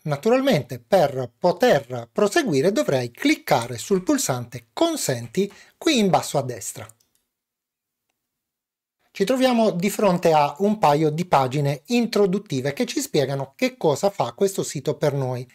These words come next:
Clicchiamo sul pulsante Next per andare avanti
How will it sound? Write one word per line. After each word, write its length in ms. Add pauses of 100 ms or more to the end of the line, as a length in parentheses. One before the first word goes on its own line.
Clicchiamo 400
sul 500
pulsante 600
Next 720
per 120
andare 360
avanti 600